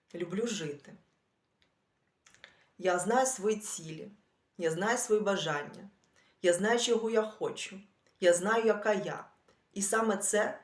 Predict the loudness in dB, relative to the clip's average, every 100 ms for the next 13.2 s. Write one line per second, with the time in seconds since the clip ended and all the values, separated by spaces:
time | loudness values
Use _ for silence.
0 | _ -6 -4 0 0 0 -2 -4 -4 -4
1 | 0 0 0 -4 -8 -4 -2 0 0 0
2 | -4 -2 -2 -2 -6 -12 -20 _ _ _
3 | _ _ -20 -10 2 4 6 4 0 -2
4 | 4 6 6 2 -8 _ _ _ _ _
5 | _ -14 -6 -4 -2 4 4 6 4 4
6 | 4 4 0 -8 -6 -8 -6 -6 -6 -8
7 | -8 -8 -12 -20 _ _ _ _ _ _
8 | _ -20 _ _ _ 2 4 4 2 2
9 | 2 -4 -2 -2 -2 -6 -8 -10 -14 _
10 | _ _ _ _ -12 0 2 4 2 0
11 | -2 6 6 6 0 -6 -10 -12 -12 -4
12 | -2 0 0 0 0 2 2 4 2 0
13 | -4 -14